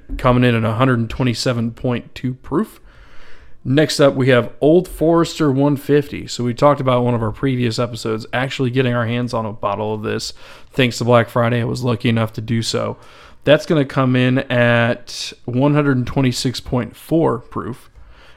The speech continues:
And then we've got a, I'm gonna call this kind of a, a black horse or a dark horse in the race. Um, it's actually seventeen ninety-two full proof. Um, it's actually a Specs Single Barrel Select, so a store pick,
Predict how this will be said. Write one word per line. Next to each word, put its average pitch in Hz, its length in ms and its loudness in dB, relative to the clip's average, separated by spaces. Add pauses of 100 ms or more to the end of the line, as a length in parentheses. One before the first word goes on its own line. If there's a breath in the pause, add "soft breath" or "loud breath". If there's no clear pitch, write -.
And 127 200 0
then 170 180 2
we've 180 220 -2
got 170 420 0
a, 147 580 0 (220)
I'm 202 160 4
gonna 311 200 4
call 226 200 4
this 208 240 4
kind 175 220 0
of 156 160 0
a, 147 160 4
a 127 80 0
black 139 380 0
horse 113 340 -2
or 117 100 0
a 113 80 -4
dark 135 280 2
horse 120 260 0
in 123 80 -2
the 117 80 0
race. 113 480 0 (440 loud breath)
Um, 117 220 0
it's 135 140 -2
actually 147 420 0
seventeen 160 400 0
ninety-two 139 400 0
full 127 360 -4
proof. 143 420 -4 (480 soft breath)
Um, 113 220 -2
it's 120 100 -4
actually 147 400 0
a 117 280 -4 (180)
Specs - 720 -2
Single 143 400 0
Barrel 123 320 4
Select, 117 600 0
so 123 280 -4
a 110 60 -2
store 117 400 0
pick, 117 320 -4